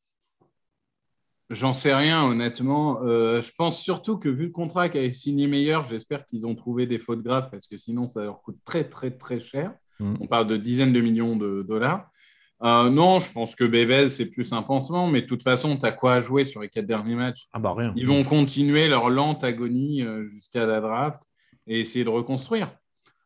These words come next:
Speaker 1: Après, euh, moi, je, j'ai un profil que j'aime, qui, je pense, est un mec, euh, humain, euh, proche des joueurs et qui pourrait accompagner le développement de cette équipe, c'est Doug Peterson,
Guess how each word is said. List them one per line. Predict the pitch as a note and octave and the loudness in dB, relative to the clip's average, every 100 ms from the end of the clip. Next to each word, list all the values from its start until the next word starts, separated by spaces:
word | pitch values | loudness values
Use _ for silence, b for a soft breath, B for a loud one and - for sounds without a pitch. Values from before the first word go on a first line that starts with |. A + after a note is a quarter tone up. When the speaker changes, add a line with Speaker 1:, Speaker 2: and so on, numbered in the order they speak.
| _ | _
Speaker 1:
Après, | A2 A2+ E3 F#3 | -4 0 4 6
euh, | C#3 | 6
moi, | B2 D#3+ | 4 2
je, | E3 D3 C3+ B2 | 2 4 4 4
j'ai | C3+ | 0
un | C#3 | 0
profil | C3+ B2+ - G#2+ D3 F3+ - _ | -2 -6 -6 -8 -6 -6 -12 _
que | A#2+ | -2
j'aime, | A2+ A2+ D#3+ - _ _ _ _ _ | 2 2 0 -6 _ _ _ _ _
qui, | _ A#2+ | _ -8
je | - | -4
pense, | C#3+ D3+ C#3+ | 0 0 0
est | B2 | -2
un | A#2+ A#2 | -2 -2
mec, | B2+ C3 C3+ B2+ | 0 0 0 0
euh, | A2 A2 G#2+ G#2+ G#2+ G#2+ | 0 0 0 0 -2 -4
humain, | D3+ D3+ D3+ D3+ D3 | -2 0 2 2 2
euh, | C3 | 0
proche | - D#3+ D3+ B2+ | -4 -2 -2 -2
des | C3+ | -2
joueurs | A#2+ C3 C#3 C#3 C3 _ _ _ | 0 0 0 -2 -8 _ _ _
et | G2+ | -20
qui | - | -18
pourrait | G#2 A2+ B2+ | -6 -2 0
accompagner | B2 C3 C3+ B2+ C#3 | -2 -2 0 2 2
le | B2+ G#2+ | 0 -2
développement | A2+ A2+ A#2 B2 | -2 -2 0 -4
de | A#2+ | -4
cette | A2 G#2+ | -6 -8
équipe, | G2+ D#3+ | -10 -8
c'est | D#3 A#2+ | -4 -4
Doug | A2 A2+ | -4 -6
Peterson, | A#2+ A#2+ - G2+ G2+ | -4 -4 -6 -10 -14